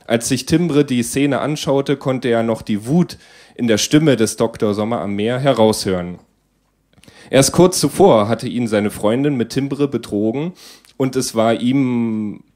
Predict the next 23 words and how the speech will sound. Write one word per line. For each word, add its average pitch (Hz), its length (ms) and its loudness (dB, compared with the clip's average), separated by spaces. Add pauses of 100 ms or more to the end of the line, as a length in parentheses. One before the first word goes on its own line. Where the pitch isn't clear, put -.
(300)
aber 117 280 2
alles 127 320 0
gleich 113 340 -2
danach, 117 720 -2 (640)
äh, 117 380 4
gebeichtet 139 600 2 (440)
worden. 98 480 0 (1500)
Serena 135 560 6
hatte 147 220 2
ihn 143 280 2
dann 131 300 4
daraufhin 123 480 0
verlassen. 123 600 -2 (280)
Nun 143 320 4
war 139 200 4 (240)
Doktor 117 360 2
Sommer 104 300 2
am 104 160 -2
Meer 107 260 0
unglücklich 151 680 4
und 120 220 -2
wütend 170 320 2
zugleich. 139 640 -2